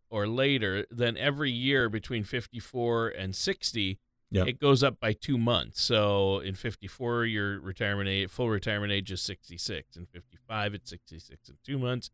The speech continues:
Speaker 2: Yep.
Speaker 1: Fifty-six, it's sixty-six and four months, on and on.
Speaker 2: <laughs>
Speaker 1: And then if you're like me, sixty or later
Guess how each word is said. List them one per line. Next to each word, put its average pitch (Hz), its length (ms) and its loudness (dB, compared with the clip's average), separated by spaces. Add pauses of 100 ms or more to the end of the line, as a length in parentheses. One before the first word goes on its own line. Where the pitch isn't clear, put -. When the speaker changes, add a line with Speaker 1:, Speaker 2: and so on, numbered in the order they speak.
(100)
Speaker 2:
Yep. 139 280 4
Speaker 1:
Fifty-six, 113 760 0
it's 85 160 -10
sixty-six - 720 -8
and 85 180 -14
four 131 140 0
months, 123 260 0
on 95 180 -2
and 110 120 8
on. 123 340 4
Speaker 2:
<laughs> - 300 -14
Speaker 1:
And 139 180 6
then 147 220 10
if 131 320 2
you're 131 100 4
like 110 260 4
me, 175 480 6
sixty - 520 0
or 104 100 0
later 113 540 6